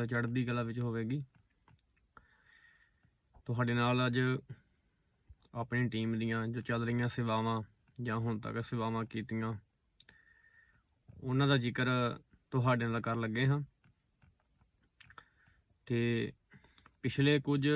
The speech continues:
ਸਮੇਂ ਤੋਂ ਤੁਹਾਨੂੰ ਸਾਰਿਆਂ ਨੂੰ ਪਤਾ ਵਾ ਕਿ ਜਿਹੜਾ ਕੇਸ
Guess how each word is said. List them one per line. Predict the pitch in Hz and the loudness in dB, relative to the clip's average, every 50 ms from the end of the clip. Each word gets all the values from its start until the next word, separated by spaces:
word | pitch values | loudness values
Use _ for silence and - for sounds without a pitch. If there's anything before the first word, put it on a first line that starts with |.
| 151 147 143 | 4 2 2
ਸਮੇਂ | - - 127 127 135 139 | 0 0 2 2 2 2
ਤੋਂ | 131 139 139 135 | 0 0 -2 0
ਤੁਹਾਨੂੰ | 131 135 131 131 127 120 | 0 2 2 2 2 2
ਸਾਰਿਆਂ | 117 120 120 123 127 | 2 0 0 2 2
ਨੂੰ | 127 117 | 0 0
ਪਤਾ | 123 120 127 127 120 120 | -2 -4 -4 -2 -2 0
ਵਾ | 120 123 120 113 - - _ _ _ _ _ - _ _ _ _ _ - _ _ - _ _ _ _ _ _ _ _ _ _ _ | 0 0 -2 -2 -6 -10 _ _ _ _ _ -20 _ _ _ _ _ -20 _ _ -20 _ _ _ _ _ _ _ _ _ _ _
ਕਿ | 123 117 117 117 113 113 - - - - - - - 127 | -2 -2 -2 -2 -4 -4 -6 -8 -14 -18 -20 -10 -6 -4
ਜਿਹੜਾ | 123 120 120 120 123 123 | -2 0 2 4 2 2
ਕੇਸ | 120 - 117 113 113 113 104 - - | 2 0 -2 -2 -2 -2 -4 -4 -6